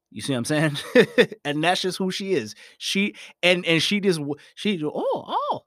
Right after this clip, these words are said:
oh, yeah, oh, oh, okay, oh, all right." It, it just is what it is. It is what it is.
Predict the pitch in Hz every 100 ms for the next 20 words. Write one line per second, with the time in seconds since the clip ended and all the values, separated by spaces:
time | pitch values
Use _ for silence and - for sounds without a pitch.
0 | _ _ - 320 539 427 415 - 440 571
1 | - 381 605 571 - _ _ 370 605 -
2 | 480 622 698 _ _ _ - 523 679 659
3 | 247 _ _ _ - 403 605 571 480 659
4 | - _ _ _ _ _ _ _ _ 139
5 | 139 143 135 127 - 143 151 131 139 117
6 | 85 - - _ _ _ - 123 - 147
7 | 160 156 143 143 127 92 - -